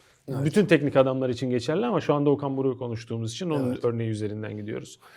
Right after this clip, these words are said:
Speaker 1: Bütün söylediklerini, yani altına imza atılır. Klasik derler ya, "Altına imza atılır." Tabii ki evet, aynen öyle.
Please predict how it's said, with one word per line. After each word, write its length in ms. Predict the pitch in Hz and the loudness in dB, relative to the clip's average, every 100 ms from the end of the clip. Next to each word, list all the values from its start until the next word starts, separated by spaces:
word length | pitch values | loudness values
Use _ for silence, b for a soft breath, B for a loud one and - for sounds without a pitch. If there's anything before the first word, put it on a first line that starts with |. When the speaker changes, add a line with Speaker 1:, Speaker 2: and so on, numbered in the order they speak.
| b b b _ _ | b b b _ _
Speaker 1:
Bütün 220 | 151 202 | 0 4
söylediklerini, 920 | 190 165 151 147 117 127 139 156 208 214 - - _ _ _ _ _ _ _ _ - - 113 - - | 6 8 8 6 2 2 2 0 -4 -6 -16 -20 _ _ _ _ _ _ _ _ -16 -14 -14 -14 0
yani 180 | 123 113 | 2 4
altına 440 | 120 147 113 160 | 8 8 8 2
imza 260 | 170 151 156 | 2 8 10
atılır. 540 | 139 135 107 92 - - | 10 8 -4 -6 -14 -8
Klasik 380 | 120 117 117 - | -4 -4 -4 -2
derler 300 | 123 151 180 | 0 2 2
ya, 100 | 95 | 0
"Altına 340 | 107 - 110 | -4 -6 -8
imza 240 | 113 101 - | -8 -8 -8
atılır." 300 | - - 208 | -8 -10 -4
Tabii 280 | - 120 - | 0 0 -2
ki 160 | - 117 | -8 -8
evet, 200 | 117 - | -10 -8
aynen 360 | 127 127 120 123 | -4 -4 -4 -6
öyle. 600 | 127 135 156 202 262 - | -4 4 10 10 8 -8